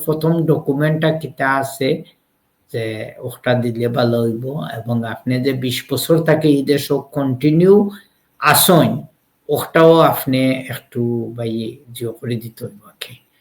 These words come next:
আহ, ডকুমেন্ট দিয়া প্রমাণ করিয়া তারারে বালা ঠিকসে ফ্রেশ ভাবে বুঝাইয়া দিলে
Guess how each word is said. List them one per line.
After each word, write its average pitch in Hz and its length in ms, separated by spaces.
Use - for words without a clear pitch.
আহ, - 500
ডকুমেন্ট 127 600
দিয়া 123 200
প্রমাণ 123 500
করিয়া 120 340
তারারে 120 420
বালা 127 300
ঠিকসে 135 400
ফ্রেশ 127 360
ভাবে 147 260
বুঝাইয়া 135 480
দিলে 127 540